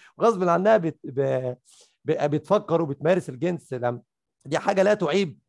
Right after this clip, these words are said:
ال-، الإنسان. مش عارف أصلا هي تعيب الإنسان في إيه أصلا. يعني أنا مش عارف إزاي الولد يكون نفسه بيشتهي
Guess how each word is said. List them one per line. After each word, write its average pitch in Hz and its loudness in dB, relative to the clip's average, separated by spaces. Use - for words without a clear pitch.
ال-، 123 -4
الإنسان. 170 0
مش 170 0
عارف 208 2
أصلا 196 0
هي 170 4
تعيب 180 -2
الإنسان 196 -2
في - -6
إيه 190 2
أصلا. 180 -4
يعني 131 -6
أنا 143 0
مش 143 -8
عارف 185 -4
إزاي 151 0
الولد 160 0
يكون 180 0
نفسه 175 -2
بيشتهي 147 0